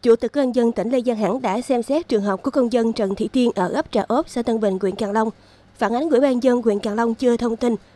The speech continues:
về việc đo đạc thửa đất số một trăm năm mươi, tờ bản đồ số mười một, với diện tích một nghìn năm trăm mét vuông cho bà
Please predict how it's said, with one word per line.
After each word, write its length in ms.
về 160
việc 180
đo 120
đạc 280
thửa 140
đất 200
số 220
một 220
trăm 160
năm 140
mươi, 260
tờ 180
bản 160
đồ 180
số 120
mười 100
một, 240
với 140
diện 120
tích 240
một 180
nghìn 160
năm 140
trăm 180
mét 140
vuông 200
cho 140
bà 220